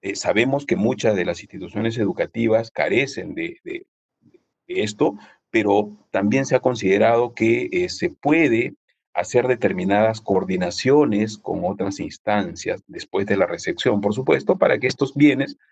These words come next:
sean trasladados a esos lugares, ¿no? Que cumplan con ciertas garantías, solo en esos casos.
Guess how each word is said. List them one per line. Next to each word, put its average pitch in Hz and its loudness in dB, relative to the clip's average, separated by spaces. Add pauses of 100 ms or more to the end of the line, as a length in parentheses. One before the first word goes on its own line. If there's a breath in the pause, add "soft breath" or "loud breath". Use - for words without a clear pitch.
(180)
sean 120 0
trasladados 101 2
a 92 -2
esos 104 -4
lugares, 107 2 (300 soft breath)
¿no? 117 2
Que 117 -2
cumplan 139 4
con 104 2
ciertas 110 -2
garantías, 87 -2
solo 131 0
en 135 2
esos 117 0
casos. - -4